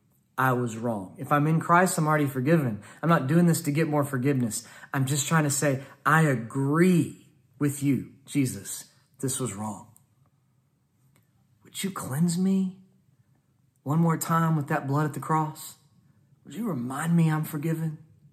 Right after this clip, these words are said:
Guys, I believe that Romans chapter two, New Testament of the Bible, Romans chapter two, verse four, it teaches that kindness of God leads us to repent.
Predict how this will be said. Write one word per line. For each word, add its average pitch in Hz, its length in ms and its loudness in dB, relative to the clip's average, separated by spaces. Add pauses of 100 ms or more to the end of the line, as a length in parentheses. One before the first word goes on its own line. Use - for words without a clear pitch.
(2500)
Guys, 156 140 0
I 147 180 4
believe 156 480 4
that 135 100 -4
Romans 160 420 4
chapter 160 220 0
two, 123 500 -4
New 170 160 2
Testament 127 600 -4 (440)
of 131 120 -4
the 127 60 -4
Bible, 117 300 -2
Romans 147 380 2
chapter 143 160 -4
two, 135 180 -2
verse 123 180 -2
four, 131 220 -2
it 120 80 -4
teaches 135 380 -4 (500)
that - 220 -10
kindness 165 720 0
of 156 180 -6
God 101 360 -6 (180)
leads 123 320 -2
us 117 220 -8
to 127 40 -10
repent. 101 400 -10